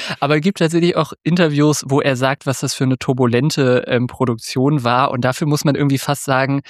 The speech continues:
dafür ist das ein, naja, es ist kein runder Film, würde ich sagen, aber es ist ein Film, der irgendwie handwerklich in Ordnung ist. Und ich find's halt bei ihm so spannend, er ist halt ein Mainstream-Regisseur,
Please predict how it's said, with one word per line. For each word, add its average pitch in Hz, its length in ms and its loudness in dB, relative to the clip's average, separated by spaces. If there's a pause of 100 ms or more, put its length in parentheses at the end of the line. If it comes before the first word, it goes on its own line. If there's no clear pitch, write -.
(300)
dafür 180 720 0
ist - 160 -4
das 143 220 0
ein, 123 380 -2 (640)
naja, 107 260 -4
es - 120 -6
ist 165 120 -2
kein 120 200 -4
runder 123 260 2
Film, 123 260 0
würde 110 140 -2
ich 107 80 -2
sagen, 117 220 -2
aber 135 100 2
es 165 60 2
ist 170 120 0
ein 139 80 0
Film, 139 360 2
der 120 180 2
irgendwie 127 260 -2
handwerklich 131 460 -4
in 117 80 -2
Ordnung 127 340 -2
ist. - 480 -8
Und 143 120 0
ich 143 80 2
find's 220 180 0
halt - 120 0
bei 147 80 0
ihm 170 140 2
so 160 120 2
spannend, 160 300 -2
er - 100 0
ist 156 120 -2
halt 185 140 0
ein 123 60 0
Mainstream-Regisseur, 190 1080 2